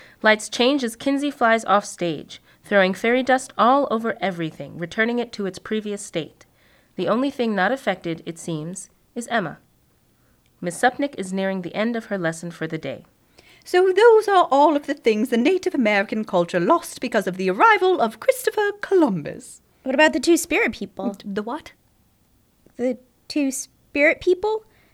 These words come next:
Speaker 3: They fulfilled mixed gender roles.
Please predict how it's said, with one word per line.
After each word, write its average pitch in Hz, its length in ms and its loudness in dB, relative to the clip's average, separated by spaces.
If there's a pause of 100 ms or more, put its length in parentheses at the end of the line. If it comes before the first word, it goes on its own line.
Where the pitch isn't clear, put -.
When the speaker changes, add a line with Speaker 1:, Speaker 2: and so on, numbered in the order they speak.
(360)
Speaker 3:
They 285 260 2 (140)
fulfilled 320 540 0
mixed - 480 -2
gender 262 360 2
roles. 170 420 -8